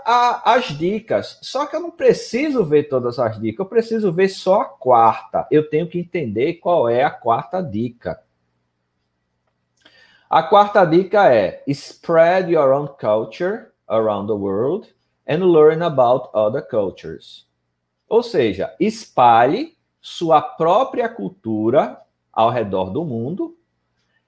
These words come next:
e aprenda sobre outras culturas. Então, veja bem, aí você teria que entender.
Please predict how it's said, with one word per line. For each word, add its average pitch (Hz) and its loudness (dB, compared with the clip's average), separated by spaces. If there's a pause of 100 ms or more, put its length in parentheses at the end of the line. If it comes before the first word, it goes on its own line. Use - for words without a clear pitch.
(160)
e 247 2
aprenda 214 2
sobre 214 2
outras 214 0
culturas. 110 -6
Então, 196 -2
veja 214 0
bem, 113 -2
aí 156 4
você 220 -2
teria 185 -2
que 190 -8
entender. 147 -2